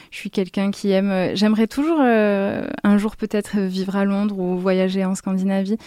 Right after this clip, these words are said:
Je pense que ce qui est int-, intéressant et important avec l'identité, c'est d'accepter que c'est pluriel.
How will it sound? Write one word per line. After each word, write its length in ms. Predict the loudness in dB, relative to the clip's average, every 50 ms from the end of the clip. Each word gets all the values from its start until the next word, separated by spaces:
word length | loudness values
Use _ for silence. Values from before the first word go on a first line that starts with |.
| -16 -20 -20 -20 -14
Je 100 | -6 -2
pense 200 | 0 0 0 2
que 140 | 0 0
ce 80 | 0 0
qui 80 | 0 0
est 40 |
int-, 240 | 0 0 0 -2 -6 -6
intéressant 640 | -4 -2 -2 0 0 0 0 -2 -2 -2 -2 -2 -2 -4 -6 -6
et 80 | -4 -2
important 420 | -2 -2 -2 -4 -6 -6 -4 -2
avec 280 | -2 0 0 -2 -2 -4
l'identité, 460 | -4 -4 -2 -4 -4 -6 -4 -4 -4
c'est 140 | -2 -2 -2
d'accepter 400 | -2 -2 -2 -4 -8 -6 -6 -6
que 80 | -6 -4
c'est 240 | -4 -4 -4 -4 -6 -12 -16
pluriel. 580 | -10 -6 -2 0 2 2 4 4 4 4 2